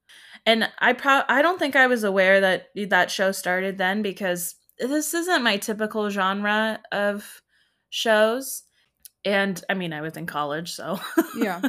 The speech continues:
Speaker 1: am I gonna watch this type of T V? But, but, like, I've known that it's been going, and it's, it's last season, so season fourteen
Speaker 2: Mm-hmm.
Speaker 1: is premiering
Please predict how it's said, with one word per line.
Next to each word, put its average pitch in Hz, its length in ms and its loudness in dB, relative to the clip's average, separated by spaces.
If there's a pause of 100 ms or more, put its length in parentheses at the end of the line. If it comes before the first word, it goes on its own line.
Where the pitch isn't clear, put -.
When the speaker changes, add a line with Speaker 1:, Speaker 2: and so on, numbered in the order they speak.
(120)
Speaker 1:
am 208 180 2
I 214 80 4
gonna 190 220 0
watch 185 460 0
this 190 220 -8
type 190 160 -2
of 190 80 -6
T 196 180 -6
V? 190 180 -4
But, 277 440 2 (800)
but, 240 100 4
like, 262 180 4
I've 233 280 6
known 233 300 4
that 220 160 4
it's 202 320 0
been 208 240 -2
going, 185 460 -2
and 277 460 -4
it's, 254 380 -4 (240)
it's 220 300 -2 (840)
last 196 800 0
season, 202 540 -2
so 196 180 -2
season 214 720 -4
fourteen 214 1500 -6
Speaker 2:
Mm-hmm. 196 520 -4 (340)
Speaker 1:
is 214 180 0
premiering 202 920 -4